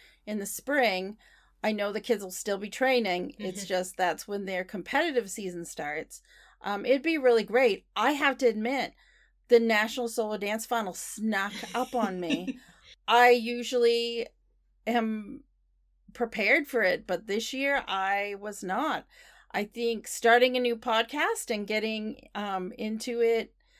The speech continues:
Speaker 1: there's just a lot more on my plate. So, yeah, if anyone out there i-, wants to volunteer to work with us and keep us updated on what's happening, we would definitely love
Speaker 2: Mm-hmm.
Speaker 1: it.
Speaker 2: Yes, definitely.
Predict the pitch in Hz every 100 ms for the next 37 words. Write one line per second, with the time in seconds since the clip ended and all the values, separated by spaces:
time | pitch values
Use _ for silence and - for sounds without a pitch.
0 | _ _ 202 208 220 220 - 214 202 202
1 | 214 214 214 208 208 214 240 247 - -
2 | 190 185 190 101 208 _ _ _ _ 202
3 | 240 302 185 185 226 220 269 262 254 -
4 | 226 226 220 208 208 - - 190 208 214
5 | 214 202 190 190 208 208 202 - 190 180
6 | - _ - _ 220 254 247 190 185 -
7 | 190 185 226 185 226 214 240 208 190 190
8 | 180 180 - - 311 349 262 233 226 226
9 | 214 214 180 190 185 190 - 190 185 156
10 | - - 180 190 185 - - 196 - 160
11 | 85 85